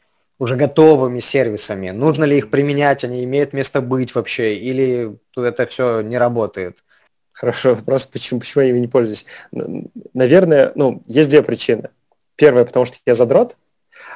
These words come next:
Speaker 2: а, а вторая причина, а, потому что есть некие ограничения в гид-курсе. А, ну, в, в гид-курсе,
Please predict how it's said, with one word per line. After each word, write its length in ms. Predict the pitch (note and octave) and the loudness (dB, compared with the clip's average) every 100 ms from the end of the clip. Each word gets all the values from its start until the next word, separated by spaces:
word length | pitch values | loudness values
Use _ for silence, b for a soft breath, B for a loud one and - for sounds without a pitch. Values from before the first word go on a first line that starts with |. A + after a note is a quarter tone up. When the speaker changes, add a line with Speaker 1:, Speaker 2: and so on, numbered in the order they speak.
| - | -6
Speaker 2:
а, 480 | A2+ A2 A2 A2 A2+ | -2 0 0 -2 -4
а 80 | A#2+ | -6
вторая 360 | - B2+ F#3 | 2 4 4
причина, 680 | - A2 - C#3+ D3+ C3 A2+ B B B B - | 2 -6 -6 -4 0 -2 -2 B B B B -12
а, 540 | - A2 G#2+ G#2+ G#2 _ _ _ | -4 0 0 0 -4 _ _ _
потому 440 | A#2+ A#2+ A2+ C#3 | -2 2 2 2
что 380 | D#3 - C3 A#2+ - | 0 0 2 2 0
есть 300 | A#2 C#3+ - | 0 0 0
некие 220 | B2 B2 | 2 0
ограничения 680 | A2+ A#2+ A#2 C3 A2+ G#2 - | 2 -2 0 0 0 -2 -10
в 80 | G#2+ | -12
гид-курсе. 600 | G2+ - A#2 G#2+ - - _ B B B _ - | -12 -4 -4 -4 -10 -12 _ B B B _ -16
А, 320 | - - - - | -12 -12 -14 -12
ну, 120 | - C3 | -8 -8
в, 160 | A#2+ | -8
в 180 | - G#2+ | -4 0
гид-курсе, 420 | A#2 A#2 A#2 - | 0 0 -4 -4